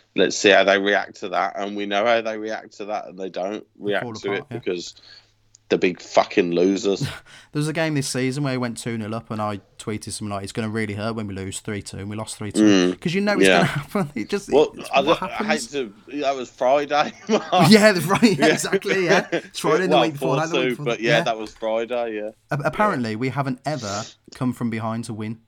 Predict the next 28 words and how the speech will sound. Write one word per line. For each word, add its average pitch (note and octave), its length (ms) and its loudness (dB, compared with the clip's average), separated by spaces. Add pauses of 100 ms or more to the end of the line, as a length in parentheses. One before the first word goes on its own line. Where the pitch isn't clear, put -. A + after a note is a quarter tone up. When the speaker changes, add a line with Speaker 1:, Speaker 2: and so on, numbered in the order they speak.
Speaker 2:
this A2 160 -10
season. G#2+ 380 -10 (1900)
At G#2 160 -6
all. G2+ 120 6
Speaker 1:
Okay. F2+ 360 0 (800)
Speaker 2:
I A2 120 -2
haven't C3 100 4
Speaker 1:
Yeah. F2 140 6
Speaker 2:
checked - 240 -4
that, B2 260 -2 (180)
but A#2 100 -2
I A2+ 60 2
believe A2 360 -4
it. A2+ 180 -8 (920)
Speaker 1:
Yeah. G2+ 320 2 (720)
Speaker 2:
Because - 160 -14
we C3 80 0
ain't C3 100 -4
scored B2+ 180 -4
Speaker 1:
Yeah, F#2+ 120 0
Speaker 2:
enough G2 80 4
Speaker 1:
I G2 40 2
Speaker 2:
goals A2+ 180 0
Speaker 1:
believe C#3 160 -4
Speaker 2:
to - 60 -10
Speaker 1:
it. - 40 -6
Speaker 2:
do B2+ 140 -4
that. - 220 -8